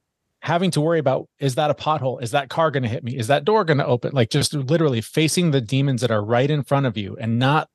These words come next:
being stuck in the past, not worrying, you know, too far into the future. Like, the next block, okay, cool.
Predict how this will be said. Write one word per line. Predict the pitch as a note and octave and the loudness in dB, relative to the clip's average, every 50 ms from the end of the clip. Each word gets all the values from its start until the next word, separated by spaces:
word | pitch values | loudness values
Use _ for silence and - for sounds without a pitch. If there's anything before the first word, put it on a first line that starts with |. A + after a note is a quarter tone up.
| _ _ - | _ _ -4
being | D3 C3 A#2+ A2+ | -2 -2 0 0
stuck | - - - - D3 A#2+ - - | -2 -2 0 0 0 0 2 0
in | B2+ | 0
the | A#2 - | 0 0
past, | - B2 A#2+ G2+ F#2+ - - | -2 -4 -6 -6 -6 -6 -2
not | C3+ D3 D3+ C#3 | -2 -2 0 0
worrying, | B2 C3+ C#3 C#3+ C#3+ C#3 C3+ B2+ C#3 D3+ - - | 0 0 2 2 2 0 0 -2 -4 -6 -8 -6
you | C#3+ A#2+ | -4 -4
know, | A2+ G#2+ | -4 -2
too | - - E3+ C#3+ | 0 0 0 0
far | - - D#3+ D3+ D3+ D3+ C#3+ B2+ | 0 0 0 2 2 2 2 2
into | A#2 A2+ G#2 | 2 0 -2
the | G#2 G#2 | -4 -4
future. | - A#2 A2 - - B2 A#2+ | -2 -2 -4 -4 -4 -6 -4
Like, | B2+ C#3 - - | -4 -4 -2 0
the | G3+ | 0
next | G#3 A#3 G#3+ - D3+ | 0 0 0 0 -2
block, | A2+ C3+ C3 B2 C3+ F#3 - - - - | 0 2 2 2 2 0 -2 -6 -8 -4
okay, | G3+ F#3 - - F#3 D3+ D3 - | -4 -2 0 0 0 0 0 -2
cool. | - - G3+ C3 A2+ A2 - | -2 0 0 0 0 -2 -8